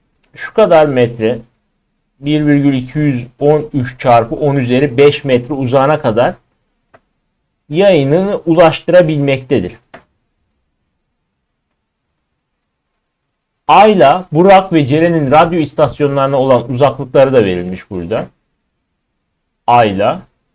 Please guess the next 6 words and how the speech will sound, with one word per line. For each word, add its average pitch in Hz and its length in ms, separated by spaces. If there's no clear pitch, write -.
Burak, 127 460
şu 135 100
da 135 200
Ceren'in 131 500
uzaklıkları. 95 680
Ee, 87 680